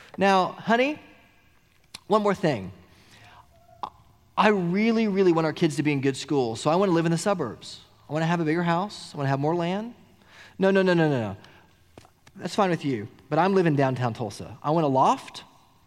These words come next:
I want a high rise. Now, they say to each other, "Now that we've gotten all that out of the way," he gets down on one knee and he says, "Honey,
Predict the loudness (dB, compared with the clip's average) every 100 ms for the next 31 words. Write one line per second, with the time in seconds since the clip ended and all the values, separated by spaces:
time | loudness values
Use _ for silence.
0 | _ _ _ 0 2 2 2 2 2 0
1 | -2 -10 -20 -20 _ _ _ _ 2 4
2 | 2 -4 -18 -20 _ _ _ _ _ _
3 | -20 -20 _ _ _ _ _ 0 2 4
4 | 2 2 0 2 2 4 2 2 2 4
5 | 4 4 4 4 4 4 2 2 0 -2
6 | -8 -20 _ _ _ _ _ _ _ -20
7 | -20 _ _ _ _ _ _ _ _ _
8 | _ _ -20 _ -8 -6 -6 -4 -4 -2
9 | -2 -2 -4 -6 -6 -4 -4 -2 -4 -2
10 | -4